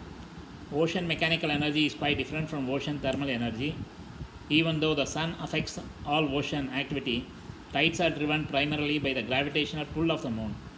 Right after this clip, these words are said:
and waves are driven primarily by the winds. A barrage dam is typically used to convert the tidal energy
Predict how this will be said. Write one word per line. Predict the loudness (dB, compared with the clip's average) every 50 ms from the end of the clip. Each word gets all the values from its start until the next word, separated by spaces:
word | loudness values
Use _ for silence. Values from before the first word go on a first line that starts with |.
| -14 -14 -14 -14 -14 -14 -14 -12 -12 -10 -4 -2
and | -2 0 2
waves | 6 6 6 6 4 2
are | 0
driven | 0 0 0 2 2 2 0
primarily | 0 2 2 2 2 2 2 2 2 2 2 2
by | 2 0 0
the | 0 0
winds. | 0 -2 -2 -2 -2 -6 -8 -8 -10 -10 -12 -14 -14 -14 -12 -12 -12 -12 -12 -16 -16 -16 -16 -16 -16 -14 -14 -14 -14 -14 -14 -14 -12 -12 -12 -14 -14 -16 -16 -16 -16 -16 -14 -10 -6
A | -4 -4
barrage | 0 2 2 4 4 4 4 2 0 -2 -6 -8 -10 -10 -12 -12 -12 -12 -12 -12 -12 -10 -12 -12 -10 -12 -14 -14 -14 -14 -14 -16 -16 -16 -16 -14 -12 -12 -8 -6 -4
dam | 0 2 2 2 0 -2 -4 -8 -8 -4
is | -2 -2 -2 0
typically | -2 -2 -2 -2 -2 0 0 2
used | 4 4 2 2 0 -2 -4
to | -6
convert | -4 -2 -2 0 0 0 0
the | 0 0
tidal | 2 2 4 4 4 4 4
energy | 4 2 2 0 0 0 -2 -2 -2